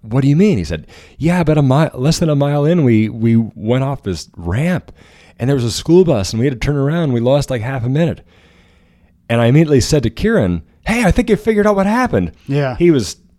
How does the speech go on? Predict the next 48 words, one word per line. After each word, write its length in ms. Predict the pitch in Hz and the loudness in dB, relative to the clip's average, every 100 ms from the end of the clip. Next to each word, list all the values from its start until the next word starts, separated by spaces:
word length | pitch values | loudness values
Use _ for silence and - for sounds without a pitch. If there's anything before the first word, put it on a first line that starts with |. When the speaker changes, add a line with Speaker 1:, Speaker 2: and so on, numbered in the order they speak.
| _ _ _ _ _ | _ _ _ _ _
Speaker 1:
Kieran 160 | 208 208 | 0 2
was 100 | 110 | 2
probably 220 | 135 113 | 2 2
so 180 | - 110 | 2 2
exhausted. 420 | 104 104 139 151 | 4 2 2 0
I 120 | 160 | 2
don't 80 | 220 | 4
Speaker 2:
<laughs> 20 | |
Yeah. 40 | 185 | 4
Speaker 1:
even 120 | 123 | 6
know 120 | 110 | 6
if 80 | 107 | 4
he 80 | 92 | 2
heard 220 | 92 87 | 0 0
me 120 | 82 | -2
at 80 | 76 | -4
that 120 | 80 | -4
point. 100 | 135 | -2
Speaker 2:
Right, 120 | 131 127 | -2 2
Speaker 1:
I 100 | 214 | 4
don't 120 | 196 | 6
know 60 | |
Speaker 2:
right. 80 | 127 | 6
Speaker 1:
what, 140 | 113 - | 4 0
I 80 | 175 | 0
don't 120 | 185 | 4
know 100 | 123 | 4
what 200 | 107 101 | 4 2
he 100 | 92 | 0
knew 140 | 82 78 | -2 -2
at 60 | |
that 160 | 76 69 | -4 -6
point 200 | 78 73 | -6 -4
Speaker 2:
Right. 140 | - | -4
Speaker 1:
because 260 | 87 80 - - - - - | -4 -6 -10 -20 -20 -16 0
they 100 | 110 | 0
had 120 | 104 | 2
been 340 | 98 92 90 - _ _ _ _ _ | 2 2 -2 -6 _ _ _ _ _
taken 260 | - 104 104 | -4 0 0
off 180 | 98 | -2
the 100 | - | -4
course 360 | - 92 87 85 | -4 -2 -2 -2
when 80 | 90 | -4
they 120 | 85 | -4
finished 420 | 76 82 80 80 80 | -4 -4 -4 -4 -8
and, 340 | 76 78 - _ _ - | -6 -8 -10 _ _ -20
you 60 | |
know, 80 | 52 | -18